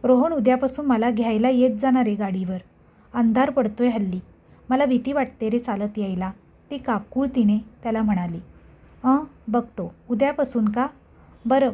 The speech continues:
पण ताई, ते बसस्टॉपवर, बसस्टॉपजवळ नको ताई, ऑकवर्ड वाटतं.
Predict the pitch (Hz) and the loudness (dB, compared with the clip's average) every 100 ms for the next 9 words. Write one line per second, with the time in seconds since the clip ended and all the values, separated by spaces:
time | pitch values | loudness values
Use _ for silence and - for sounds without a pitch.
0 | - 285 294 247 208 262 240 - - - | -4 -6 -4 -2 0 0 -2 -8 -20 -4
1 | 285 214 226 226 - 277 269 285 285 294 | -2 0 -2 -2 -2 -2 -2 -2 -2 -4
2 | - - 247 - 294 269 233 277 277 247 | -12 -6 -4 -4 -2 0 2 2 4 2
3 | 214 202 208 208 185 185 - - _ 233 | 0 -8 -6 -6 -6 -10 -18 -20 _ -8
4 | 240 262 285 262 190 - | -4 0 0 0 -4 -10